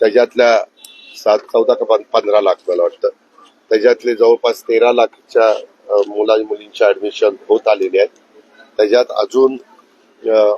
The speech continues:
ऑनलाईनने केल्यामुळं, अ, कधी कधी कुठं ग्रामीण भागात अडचण येते, म्हणून दादाजी भुसे माझं बोलणं पण झालं, तर त्याच्यात काही बाबतीमध्ये आपल्याला कसा मार्ग काढायचा,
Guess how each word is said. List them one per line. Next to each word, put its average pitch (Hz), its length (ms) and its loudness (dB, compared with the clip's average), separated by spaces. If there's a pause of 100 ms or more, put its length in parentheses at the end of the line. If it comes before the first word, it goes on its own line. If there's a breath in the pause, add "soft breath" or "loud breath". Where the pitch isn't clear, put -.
ऑनलाईनने 120 500 0
केल्यामुळं, 120 560 2 (560)
अ, 104 180 2
कधी 113 340 -2
कधी 123 180 -2
कुठं 120 480 0 (140)
ग्रामीण 107 280 -2
भागात 110 320 -4
अडचण 110 340 -6
येते, 107 320 -4 (540)
म्हणून 110 280 2
दादाजी 110 480 0
भुसे 113 380 -4
माझं 110 600 0 (220)
बोलणं 110 260 0
पण 117 220 0
झालं, 104 280 0 (640)
तर 110 60 0
त्याच्यात 113 360 0
काही 117 380 -2 (140)
बाबतीमध्ये 113 680 -2
आपल्याला 110 320 0
कसा 110 340 -4
मार्ग 107 180 0 (180)
काढायचा, 98 360 0